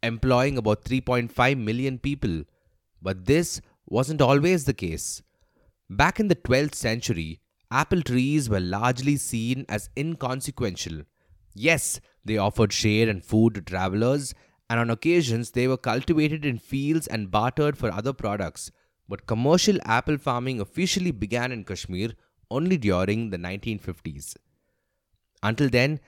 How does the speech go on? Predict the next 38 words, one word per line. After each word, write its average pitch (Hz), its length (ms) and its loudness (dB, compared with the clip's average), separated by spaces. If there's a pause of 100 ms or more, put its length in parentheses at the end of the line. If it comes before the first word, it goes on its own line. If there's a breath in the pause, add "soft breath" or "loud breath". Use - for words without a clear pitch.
(220 soft breath)
Kashmir's 135 480 0
peasants 143 600 2
mostly 139 440 0
grew 135 220 2
paddy. 135 600 -4 (420)
They 131 220 2 (100)
owned 151 400 2
no 156 120 2
land 98 540 2 (200 soft breath)
and 117 160 -4
they 120 120 2
worked 117 440 0
for 113 100 -2
people 151 360 -2
who 113 240 2
imposed 127 580 -2
a 104 80 -2
heavy 147 340 -4
tax 117 440 -2
on 95 60 -8
the 82 80 -8
crop, - 420 -8 (500)
that - 180 -12
is, 113 320 -4 (260 soft breath)
the 95 80 -4
zamindars 104 760 0
under 98 180 -2
the 98 180 -4 (140)
Dogra 113 500 -2
dynasty. 95 720 -6 (680)
But 95 220 -2
all 160 220 2
of 156 120 -4
that 143 220 0
changed 123 480 -2
in 92 100 -2
nineteen 104 380 -6
fifty-three. 80 600 -8